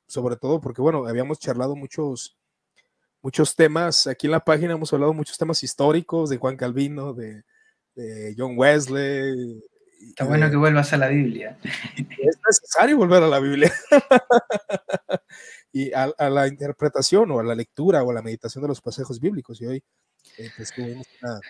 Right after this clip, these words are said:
Speaker 2: Y quizá, y quizá pa-, para terminar y ahora, y, y ahora sí despedirme, un, una pequeña aplicación que, que recuerdo haberla hecho en algún momento,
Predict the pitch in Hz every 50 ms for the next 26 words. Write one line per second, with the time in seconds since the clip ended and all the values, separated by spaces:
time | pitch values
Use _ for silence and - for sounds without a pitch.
0 | - - _ _ 151 139 160 151 - 220 - - 208 190 208 190 185 233 240 247
1 | 262 240 247 - - 202 190 214 214 214 202 196 202 196 196 196 196 202 214 214
2 | 214 202 208 208 202 202 202 196 190 180 180 180 175 - 160 147 147 156 160 165
3 | 160 156 - 170 160 160 151 - 147 143 151 156 160 160 165 165 156 165 165 160
4 | 156 156 160 160 156 151 147 147 147 156 160 160 160 156 151 143 143 - 135 -
5 | - - 170 185 180 180 - 151 147 143 143 147 143 143 151 147 147 147 143 143
6 | 147 143 139 135 139 139 135 - 147 143 135 131 127 127 127 127 123 120 117 113
7 | 117 _ - 143 147